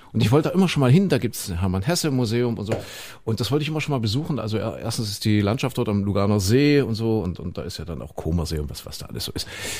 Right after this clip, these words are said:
Äh, das ist wohl landschaftlich sehr schön. Ich war noch nie da. Und, äh, ja, dachte mir, ich, ich geh mal ein bisschen, dass ich euch dann im nächsten Podcast ein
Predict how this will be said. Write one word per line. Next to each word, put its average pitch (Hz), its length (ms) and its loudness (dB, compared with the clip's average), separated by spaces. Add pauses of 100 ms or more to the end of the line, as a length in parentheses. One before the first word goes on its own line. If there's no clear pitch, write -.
(120)
Äh, 85 340 4
das 90 200 0
ist - 260 -4 (160)
wohl 80 160 0
landschaftlich 104 460 0
sehr 113 100 2
schön. 135 180 0
Ich 117 120 -2
war 123 120 2
noch 147 140 2
nie 143 160 4
da. 151 240 0 (540)
Und, 120 400 0
äh, 110 180 0
ja, 113 320 2 (260)
dachte 131 220 0
mir, 120 200 6
ich, - 260 -4
ich 101 100 -4 (320)
geh - 80 0
mal 110 120 2
ein 101 100 0
bisschen, - 160 -2
dass 131 140 2
ich 135 120 4
euch 135 120 4
dann 127 140 4
im 113 80 8
nächsten 135 300 4
Podcast 127 520 0
ein - 40 -20